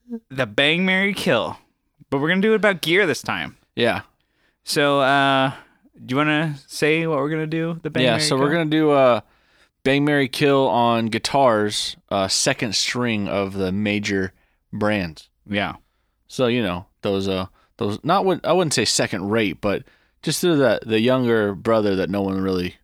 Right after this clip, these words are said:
Speaker 2: looks at
Speaker 1: It's the more
Speaker 2: first.
Speaker 1: affordable brand.
Speaker 2: <laughs> Yeah.
Speaker 1: Really is what it is. It's a more affordable brand of said.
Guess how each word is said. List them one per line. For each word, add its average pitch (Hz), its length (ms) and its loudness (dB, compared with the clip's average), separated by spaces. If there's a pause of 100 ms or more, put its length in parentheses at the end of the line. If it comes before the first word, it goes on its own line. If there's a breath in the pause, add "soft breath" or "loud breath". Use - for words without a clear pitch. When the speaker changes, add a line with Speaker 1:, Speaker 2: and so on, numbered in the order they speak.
(640)
Speaker 2:
looks 104 340 -6
at 87 240 -4
Speaker 1:
It's - 140 -14
the 202 100 -2
more 185 240 2
Speaker 2:
first. 165 180 4
Speaker 1:
affordable 127 500 4
brand. 107 380 0 (120)
Speaker 2:
<laughs> - 0 -
Yeah. - 440 2 (460)
Speaker 1:
Really 123 340 2
is 107 140 0
what 113 140 0
it 101 120 -2
is. 90 200 0
It's 107 100 -12
a 127 40 -4
more 131 160 2
affordable 117 480 -2
brand 98 420 -2
of 98 480 -4 (960)
said. 98 480 -2